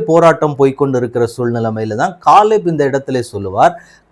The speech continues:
"கர்த்தர் நம்மேல் பிரியமா இருந்தால்." அந்த இடத்துல ராட்சதர்கள் இருக்கிறது உண்மைதான், ஒரு நல்ல செழுமையான தேசம்தான். ஆனா, "கர்த்தர் நம்மேல் பிரியமா இருந்தால்," நம்மை விட பலத்த ஜாதிகள் தான் அங்க இருக்கிறாங்க,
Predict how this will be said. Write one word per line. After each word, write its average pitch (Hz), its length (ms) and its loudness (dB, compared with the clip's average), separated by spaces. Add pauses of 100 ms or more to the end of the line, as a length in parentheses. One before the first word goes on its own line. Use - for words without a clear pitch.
"கர்த்தர் 180 600 2
நம்மேல் 143 500 0
பிரியமா 131 420 0
இருந்தால்." 113 460 -2
அந்த 107 240 -8
இடத்துல 151 260 0
ராட்சதர்கள் 135 560 2
இருக்கிறது 131 480 0
உண்மைதான், 135 520 0 (1120)
ஒரு 147 220 4
நல்ல 143 280 4
செழுமையான 165 720 2
தேசம்தான். 143 600 2 (280)
ஆனா, 180 340 4 (460)
"கர்த்தர் 185 600 2
நம்மேல் 165 520 2
பிரியமா 139 440 0
இருந்தால்," 117 540 0 (1000)
நம்மை 123 280 -2
விட 156 180 4
பலத்த 151 400 2
ஜாதிகள் 143 440 4
தான் 143 140 2
அங்க 123 120 0
இருக்கிறாங்க, 113 420 -2